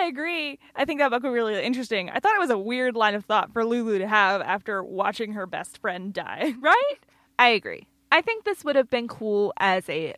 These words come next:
Speaker 2: gender swap retelling.
Speaker 1: But I don't think, like, with what we do know with the character of Lulu, I don't,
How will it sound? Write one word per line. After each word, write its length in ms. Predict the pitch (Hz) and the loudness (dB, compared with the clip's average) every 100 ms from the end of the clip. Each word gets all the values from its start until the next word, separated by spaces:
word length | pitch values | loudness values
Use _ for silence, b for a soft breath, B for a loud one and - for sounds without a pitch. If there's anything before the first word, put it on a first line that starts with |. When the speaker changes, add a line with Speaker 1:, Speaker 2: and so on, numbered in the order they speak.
| - | -14
Speaker 2:
gender 440 | 196 226 214 202 202 | 0 0 2 -2 -4
swap 460 | - 156 - - | -2 -2 -2 -4
retelling. 600 | 151 131 - - - 196 - _ _ _ - | -14 -14 -12 -12 -12 -16 -20 _ _ _ 4
Speaker 1:
But 100 | 381 | 6
I 80 | 440 | 8
don't 240 | 587 659 | 6 4
think, 320 | 453 359 370 - | 2 -2 -4 -14
like, 400 | - 302 294 - - | 0 4 4 0 -12
with 240 | 208 277 - | -4 -4 4
what 140 | 294 | 6
we 160 | 339 349 226 - | 6 2 -2 -2
do 300 | 294 339 392 | 2 4 4
know 280 | 302 196 180 | 2 2 2
with 140 | 202 | 0
the 60 | 254 | -4
character 360 | - 269 - 339 | -2 -2 0 -4
of 100 | 208 | -4
Lulu, 400 | 220 262 233 220 | -6 2 6 8
I 140 | 254 | 8
don't, 140 | 415 | 6